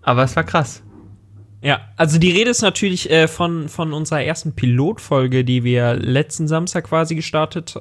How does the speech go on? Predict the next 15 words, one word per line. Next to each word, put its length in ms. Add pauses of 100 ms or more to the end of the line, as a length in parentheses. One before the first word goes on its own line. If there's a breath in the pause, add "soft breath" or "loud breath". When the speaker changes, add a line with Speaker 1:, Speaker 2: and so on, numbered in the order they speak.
Speaker 2:
haben. 380 (520 loud breath)
Und, 600
ähm, 480 (220)
ja, 200
dem 300
unglaublichen 720
Support, 720
den 120
zahlreichen 540
Reaktionen 640
Speaker 1:
Ja. 60
Speaker 2:
und 140
Nachrichten, 800
die 180
wir, 320